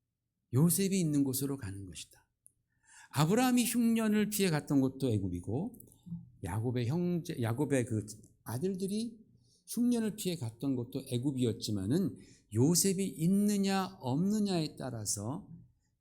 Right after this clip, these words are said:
애굽으로 간 것이 잘한 일이냐 아니면 못한 일이냐가 결정이 되는 거예요. 똑같은 일이었습니다. 그런데 과연 거기에 요셉이 있느냐 없느냐,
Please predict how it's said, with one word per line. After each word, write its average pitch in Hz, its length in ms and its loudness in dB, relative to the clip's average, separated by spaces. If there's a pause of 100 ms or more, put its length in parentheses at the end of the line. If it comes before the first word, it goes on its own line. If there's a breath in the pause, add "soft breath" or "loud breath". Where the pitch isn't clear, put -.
(140)
애굽으로 127 480 0
간 98 200 -4
것이 143 560 -4 (560)
잘한 139 600 -2
일이냐 127 580 -4 (600)
아니면 104 560 -4 (340)
못한 151 500 -6
일이냐가 107 560 -6
결정이 98 440 -6
되는 80 160 -12
거예요. 78 300 -20 (760 soft breath)
똑같은 - 760 -4
일이었습니다. 107 800 -4
그런데 113 600 -4 (300 soft breath)
과연 170 380 2
거기에 123 600 -2 (640)
요셉이 139 480 0
있느냐 143 540 -2
없느냐, 92 580 -8